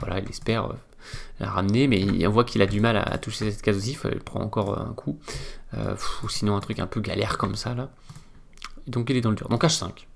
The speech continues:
bien sûr. Dame C sept. H six, menace mat. Ok, il est obligé de partir avec son roi. <clears throat> Et là, exercice pour vous, le dernier pour cet exemple.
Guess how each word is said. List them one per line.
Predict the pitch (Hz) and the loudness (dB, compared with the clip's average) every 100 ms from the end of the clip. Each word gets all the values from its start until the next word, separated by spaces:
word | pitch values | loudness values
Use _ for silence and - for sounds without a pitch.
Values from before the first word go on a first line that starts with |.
| - | -10
bien | 117 | -8
sûr. | - - - - - - - - - | -8 -10 -12 -12 -14 -18 -18 -12 -4
Dame | - | -2
C | 160 - | -2 -4
sept. | 98 104 - - - - - - - - - - | -2 -4 -8 -18 -18 -20 -20 -20 -20 -20 -16 0
H | 156 - - | 2 2 2
six, | 127 - | 0 2
menace | 147 156 117 | 4 4 4
mat. | 98 95 - - - - - - | 0 -2 -4 -12 -16 -16 -16 -12
Ok, | - | 6
il | 139 | 8
est | 95 | 8
obligé | 101 113 131 | 4 4 6
de | 98 | 4
partir | 87 120 - | 6 4 4
avec | 127 | -2
son | - 98 | -2 -2
roi. | 90 131 - - - - | 0 -2 -8 -16 -2 4
<clears throat> | 101 117 - - - - - | 4 4 -4 -12 -10 0 6
Et | 139 | 12
là, | 196 302 | 12 12
exercice | 180 151 - - | 12 10 8 -4
pour | - 165 | 2 4
vous, | 117 127 - - - - | 8 6 4 -4 -16 2
le | 113 | 6
dernier | 110 113 156 | 8 8 4
pour | 160 220 104 | 2 2 2
cet | 110 | 0
exemple. | 113 110 143 220 | 0 0 -2 -4